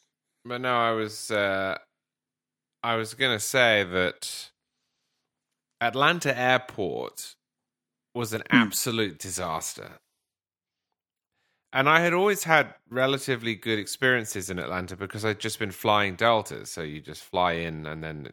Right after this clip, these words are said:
Speaker 1: the whole terminal's essentially Delta.
Speaker 2: Oh, you flew out of Atlanta to the U K.
Speaker 1: Yeah, so we flew up Delta and then we had to transfer to the international terminal, which you have to take a bus to do. And it go-, even though it's next door to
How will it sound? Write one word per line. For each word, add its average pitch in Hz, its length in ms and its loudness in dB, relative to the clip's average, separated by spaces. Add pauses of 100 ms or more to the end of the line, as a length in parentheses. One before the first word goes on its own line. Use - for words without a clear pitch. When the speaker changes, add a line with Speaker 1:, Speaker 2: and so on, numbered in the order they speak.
Speaker 1:
the - 80 -12
whole 87 200 -6
terminal's 85 600 -6
essentially 76 420 -14
Delta. - 240 2
Speaker 2:
Oh, 123 40 4
you 107 180 0
flew 98 300 -2
out 95 100 0
of 90 80 -10
Atlanta 92 320 -4
to - 160 -14
the 85 80 -8
U 82 100 -4
K. 113 180 -2 (360)
Speaker 1:
Yeah, 76 440 -6
so - 180 -12
we 87 120 -8
flew 139 320 2
up 113 320 2
Delta 110 500 0
and 85 120 -2
then 90 80 -4
we 92 80 -2
had 87 100 -4
to - 60 -12
transfer 90 1040 -2
to - 160 -12
the 76 300 -12
international 92 640 -4
terminal, 67 360 -8
which 87 120 -8
you 135 40 2
have 135 80 2
to - 80 -6
take 143 180 4
a 120 60 2
bus 131 300 4
to 117 60 -6
do. 92 240 -2 (300)
And 113 100 -4
it 117 60 0
go-, 123 260 4
even 151 220 4
though 143 80 4
it's 120 140 -2
next 113 260 0
door 98 500 2
to 101 140 -10